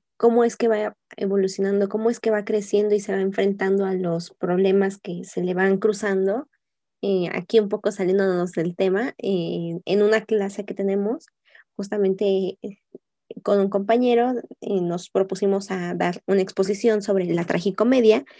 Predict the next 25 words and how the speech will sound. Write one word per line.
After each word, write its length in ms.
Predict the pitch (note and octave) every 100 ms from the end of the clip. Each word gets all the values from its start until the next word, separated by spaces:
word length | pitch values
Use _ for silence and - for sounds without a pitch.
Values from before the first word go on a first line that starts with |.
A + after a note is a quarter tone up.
| - -
y 140 | - A3+
de 80 | A3
ejemplo, 580 | - C4 B3+ A3+ A3+
pues, 220 | A3+ F#3+ G3
se 100 | F#3
nos 160 | F3
pidió 200 | - F3+
utilizar 360 | F#3 F3+ F3 F3
esta 220 | F3 F3 -
película. 520 | G#3 B3+ B3+ A#3 A3 - _ - - -
Entonces, 560 | - A3+ B3+ B3+ C4+ C4 -
ahí 220 | B3 C4
estábamos 480 | C4 B3+ A#3+ A#3+ -
viendo 420 | B3+ A#3+ A3+ A3+
también 460 | - G#3+ G#3 G#3
que, 320 | G3+ A3 G#3 G3+ - - _ -
pues, 220 | G3+ G3+
la 240 | - G#3 G3+
tragicomedia 800 | G3+ G3 G#3+ A3 A#3 A#3 G#3+
es 160 | G#3+ -
este 220 | G#3+ A3
género 460 | G#3+ A#3 G#3 G#3 G3+
donde 500 | F#3 F3+ F3+ F3+ F3+ - - _ -
el 160 | G#3+ G3+
personaje 840 | G3+ G#3 G#3+ G#3+ G#3+ A#3 G3+